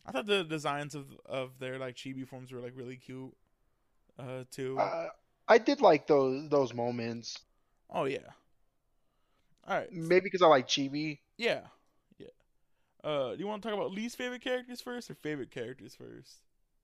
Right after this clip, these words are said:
Speaker 2: Um, let's talk about favorite characters.
Speaker 1: Okay. So, uh, uh, mine's fairly bare bones of my favorite characters 'cause a lot of these characters are really bare bones.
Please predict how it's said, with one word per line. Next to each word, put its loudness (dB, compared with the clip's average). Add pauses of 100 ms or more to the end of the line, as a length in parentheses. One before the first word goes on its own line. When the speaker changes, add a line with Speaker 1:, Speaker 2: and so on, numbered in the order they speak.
(160)
Speaker 2:
Um, -4 (1120)
let's 2
talk 4
about 0
favorite -6
characters. -8 (120)
Speaker 1:
Okay. -6 (420)
So, -4
uh, 2 (100)
uh, 2
mine's 0 (420)
fairly -2
bare -8
bones -10
of -10
my -10
favorite -10
characters -12
'cause -14 (500)
a -10
lot -4
of -4
these -8
characters -6
are -8
really -8
bare -8
bones. -12